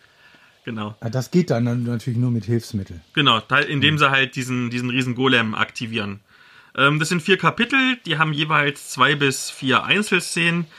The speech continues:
Speaker 1: und so einen typischen Abenteueraufbau. Im ersten Kapitel tust du halt mit diesem Graf labern und, äh, den Auftrag annehmen. In der, im zweiten Kapitel sammelst du halt Informationen, wie du in die Burg am besten reinkommst.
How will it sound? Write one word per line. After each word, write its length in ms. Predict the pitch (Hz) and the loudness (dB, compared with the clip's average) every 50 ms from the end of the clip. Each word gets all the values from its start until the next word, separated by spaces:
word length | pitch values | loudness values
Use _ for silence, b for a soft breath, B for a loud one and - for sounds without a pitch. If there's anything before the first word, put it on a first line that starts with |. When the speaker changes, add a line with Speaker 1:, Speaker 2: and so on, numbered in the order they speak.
| B B B B B | B B B B B
Speaker 1:
und 160 | B 127 131 123 | B 0 2 2
so 80 | 131 | 2
einen 180 | 127 127 120 - _ _ | 2 2 0 -4 _ _
typischen 420 | - 160 135 139 131 - 135 117 | 2 2 4 4 2 2 0 0
Abenteueraufbau. 760 | - 113 131 139 135 123 113 104 107 104 - - 107 107 104 | 0 0 0 0 2 2 2 2 0 -4 -4 -4 -2 -2 -2
Im 80 | 107 104 | 0 0
ersten 340 | 113 127 131 - - 147 | 0 0 0 -2 -6 -6
Kapitel 640 | 127 - 123 120 - 139 131 127 131 120 117 117 113 B B B B B B _ | -2 0 -2 0 0 -4 -2 0 0 2 2 0 -2 B B B B B B _
tust 180 | - 147 - | -4 -2 0
du 120 | 151 131 123 | 2 2 4
halt 180 | 123 123 120 | 2 2 0
mit 80 | 123 113 | -2 -4
diesem 160 | 110 117 113 | -4 -4 0
Graf 280 | 107 127 139 151 151 156 | 2 4 4 4 4 2
labern 400 | 143 139 139 131 135 131 127 117 | 4 4 4 6 4 4 2 2
und, 360 | 110 117 117 107 104 - - | -2 -6 -6 -6 -8 -10 -8
äh, 240 | 113 117 117 110 107 | -4 -2 -2 -4 -4
den 260 | 113 117 113 117 107 | -6 -6 -6 -6 -2
Auftrag 480 | 120 160 175 - - - 139 143 - | -2 -2 -2 -2 0 0 0 0 2
annehmen. 520 | - 139 147 147 143 143 147 147 147 147 147 B B B B B B B B | 0 -2 0 2 2 2 2 2 0 -2 -4 B B B B B B B B
In 100 | 127 127 | -2 0
der, 160 | 123 120 110 | 0 0 0
im 160 | 127 117 - | -2 -6 -6
zweiten 340 | - - 135 143 143 156 147 | 0 0 2 2 2 -2 -2
Kapitel 560 | - 135 123 - - 131 131 123 120 123 120 110 | -2 -2 0 0 -2 0 0 2 2 2 2 0
sammelst 360 | - - 127 135 131 - - | 0 0 0 0 0 0 2
du 60 | 127 | 0
halt 100 | 120 - | 0 2
Informationen, 720 | 127 123 - 123 113 107 101 - - 165 170 175 175 147 | 0 -2 -2 0 0 0 -2 0 0 2 2 4 4 4
wie 60 | 123 110 | 2 2
du 80 | 117 | 2
in 40 | 117 | 0
die 60 | 113 | 0
Burg 220 | 110 - 143 123 120 | 0 0 0 2 2
am 100 | 113 110 | 0 0
besten 220 | 110 - - 123 | -2 -2 -4 0
reinkommst. 680 | 113 123 143 160 160 - 170 156 151 160 156 - - | 2 2 2 2 0 0 0 0 2 0 -2 -6 -12